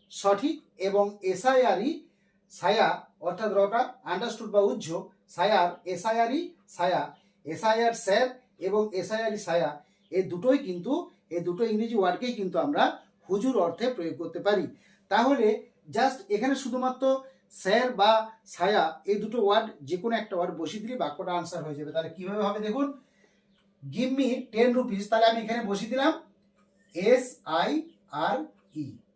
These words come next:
দিয়ে কমা দিলাম, "সায়া give me ten rupees", বা "স্যার, এসআইআর স্যার, let me", এখানে, এখানে এই লেটের ক্ষেত্রে হচ্ছে না, এটা লেটের ক্ষেত্রে হচ্ছে না, আমি "give me ten rupees", just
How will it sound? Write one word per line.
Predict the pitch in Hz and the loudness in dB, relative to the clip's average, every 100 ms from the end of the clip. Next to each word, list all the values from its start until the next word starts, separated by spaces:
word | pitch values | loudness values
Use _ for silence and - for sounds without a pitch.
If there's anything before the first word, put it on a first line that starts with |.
| _ _ | _ _
দিয়ে | 147 254 | -8 -2
কমা | 220 214 214 | 2 4 4
দিলাম, | 160 147 208 - _ _ _ _ _ _ _ _ _ | 2 -4 -10 -16 _ _ _ _ _ _ _ _ _
"সায়া | - - 214 - - - _ _ 139 | -8 2 6 6 4 -4 _ _ -10
give | 156 233 | -6 0
me | 254 339 | 2 0
ten | 226 185 151 | 0 -2 -4
rupees", | 135 117 - - _ _ _ 120 | -8 -16 -16 -18 _ _ _ -4
বা | 175 262 392 - _ _ _ _ _ _ _ | 2 2 0 -12 _ _ _ _ _ _ _
"স্যার, | - 185 165 165 - - _ | -2 6 6 6 0 -16 _
এসআইআর | 175 180 220 220 220 | -6 2 2 2 0
স্যার, | 208 214 285 - _ _ _ _ _ 143 | 0 0 0 -4 _ _ _ _ _ -4
let | 165 240 196 | 2 2 0
me", | 208 294 349 - _ _ - | 0 0 0 -12 _ _ -12
এখানে, | 180 262 | 0 2
এখানে | 262 208 262 | 2 0 0
এই | 277 220 240 | 0 0 4
লেটের | 240 285 | 4 2
ক্ষেত্রে | - 311 277 | 0 0 2
হচ্ছে | 233 226 196 | 0 -2 -2
না, | 208 330 - _ _ | -2 -2 -8 _ _
এটা | 185 233 | -6 -2
লেটের | 220 277 | 0 0
ক্ষেত্রে | 262 277 247 | -2 -2 -2
হচ্ছে | 196 - | -4 -2
না, | 208 | 0
আমি | 233 214 311 - _ _ _ - 135 | 0 0 -4 -6 _ _ _ -18 -10
"give | - 277 277 | -4 2 4
me | 311 | 6
ten | 269 226 | 6 6
rupees", | 196 247 302 - | -2 -2 -4 -2
just | 220 220 | 0 0